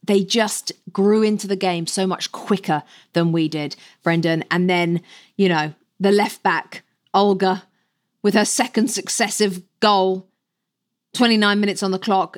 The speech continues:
It felt like it was coming. It was unsurprising. Spain massively deserved the lead. They were the better team. I hope that was gonna be then. Okay,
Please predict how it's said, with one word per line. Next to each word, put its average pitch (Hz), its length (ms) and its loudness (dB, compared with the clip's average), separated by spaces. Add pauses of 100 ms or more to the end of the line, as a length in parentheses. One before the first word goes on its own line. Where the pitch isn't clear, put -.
It 196 160 -2
felt 220 300 2
like 196 180 -2
it 196 80 0
was 180 120 -4
coming. 196 520 0 (140)
It 202 80 2
was 180 160 0
unsurprising. 185 960 0 (160)
Spain 202 320 2
massively 196 460 0
deserved 185 400 -2
the 185 80 -2
lead. 185 420 2
They 180 80 0
were 180 80 2
the 175 100 -2
better 180 220 -10
team. 180 260 0 (480)
I 254 100 2
hope 330 240 0
that 311 180 2
was 240 120 -8
gonna 247 180 0
be 208 260 2
then. 135 360 -6 (260)
Okay, 202 480 0